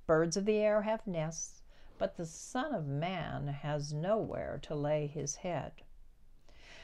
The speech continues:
Another of his disciples said to him, "Lord, first let me go and bury my father." But Jesus said to him, "Follow me and let the dead bury their own."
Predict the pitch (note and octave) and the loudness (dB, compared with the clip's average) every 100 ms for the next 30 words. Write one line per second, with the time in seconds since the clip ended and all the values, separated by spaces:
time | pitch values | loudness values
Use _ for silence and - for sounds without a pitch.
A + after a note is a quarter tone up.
0 | - - C4 D4+ A3+ E3+ - E3 D#3+ D#3+ | -2 6 10 12 12 10 10 8 10 6
1 | C#3+ E3 D#3 C#3+ C#3 C#3+ C#3+ C3+ - D#3+ | 6 2 0 4 6 6 4 0 4 4
2 | D3 F3 D#3 C3 - G#3+ A#3+ G3+ D#3 D#3+ | 4 0 0 0 2 8 10 12 10 4
3 | - - - - - - - - - D#4+ | -8 -12 -12 -12 -16 -20 -18 -18 8 10
4 | E4 D#4+ - - A3+ C#4 C#4 C#4 F#3 D#3 | 10 6 -6 0 2 4 2 6 8 8
5 | D#3 D#3+ - F3+ E3+ E3+ F3 F3 F3 - | 8 6 2 2 4 6 6 4 0 0
6 | E3 E3+ E3 B3+ C4+ G#3+ - D3+ - - | 0 0 0 -2 0 -2 -4 -8 -14 -18
7 | - - - - - - - E3+ D3+ C#3+ | -18 -18 -16 -18 -6 -6 -2 -2 -2 -4
8 | C#3+ - D3 - C3+ C3 - D3 D#3 - | -6 -4 -6 -4 -4 -4 -6 -10 -12 -14
9 | - - - - - E3+ G3 G#3 G3+ A3 | -14 -14 -14 -4 0 2 2 0 -2 -2
10 | F#3 F#3+ - - - - - D#3+ D3 C#3+ | -6 -8 -16 -18 -16 -16 -8 -4 0 0
11 | C#3+ D3 C#3+ C#3 C#3+ C#3+ D3 D3 D#3+ D#3 | 0 -2 2 2 0 -2 0 0 -2 -2
12 | - F3 F#3+ C#3+ | -2 -4 -6 -8